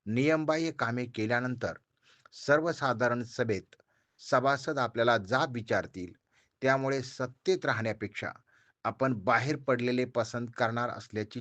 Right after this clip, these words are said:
चर्चा सध्या सुरू आहे. बँकेतील कारभारावर नेहमी अंकुश ठेवणारे ते नेते सध्या गप्प आहेत. त्यांच्या नातेवाईकाचे काम फत्ते झालेले आहे,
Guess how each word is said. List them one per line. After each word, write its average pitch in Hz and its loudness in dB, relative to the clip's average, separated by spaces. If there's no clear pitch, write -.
चर्चा 113 0
सध्या 110 0
सुरू 101 -6
आहे. 82 -6
बँकेतील 139 -2
कारभारावर 104 0
नेहमी 135 0
अंकुश 123 -4
ठेवणारे 113 -2
ते 120 -2
नेते 123 -6
सध्या 113 0
गप्प 131 -4
आहेत. 85 -4
त्यांच्या 131 0
नातेवाईकाचे 127 -2
काम 101 0
फत्ते 143 -2
झालेले 107 0
आहे, 95 -4